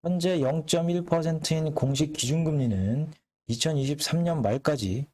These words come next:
영점칠오 퍼센트가 될 수 있습니다. 이렇게 말을 했네요. 어, 이전 영상,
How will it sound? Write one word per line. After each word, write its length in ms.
영점칠오 720
퍼센트가 800
될 160
수 160
있습니다. 640
이렇게 220
말을 260
했네요. 300
어, 120
이전 520
영상, 500